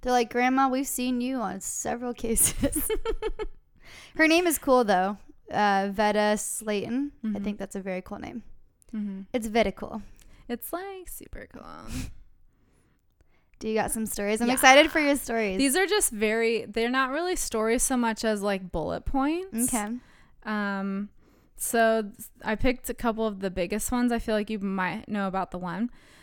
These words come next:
Speaker 2: So from two thousand and fourteen to two thousand eighteen, which is scary,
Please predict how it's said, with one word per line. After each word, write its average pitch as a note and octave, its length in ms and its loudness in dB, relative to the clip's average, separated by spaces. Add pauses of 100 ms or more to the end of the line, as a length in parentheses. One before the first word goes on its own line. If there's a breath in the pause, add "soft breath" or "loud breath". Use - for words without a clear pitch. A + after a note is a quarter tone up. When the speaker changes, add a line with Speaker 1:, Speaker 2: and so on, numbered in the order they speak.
(100)
Speaker 2:
So A3 720 2 (540)
from A#3 380 4
two D4 240 0
thousand E4+ 360 2
and E4+ 180 0
fourteen B3+ 480 0
to B3+ 120 -2
two A#3+ 200 -2
thousand G#3+ 340 0
eighteen, F#3 500 -6
which F3 140 -8
is F3 340 -8
scary, E3 680 -8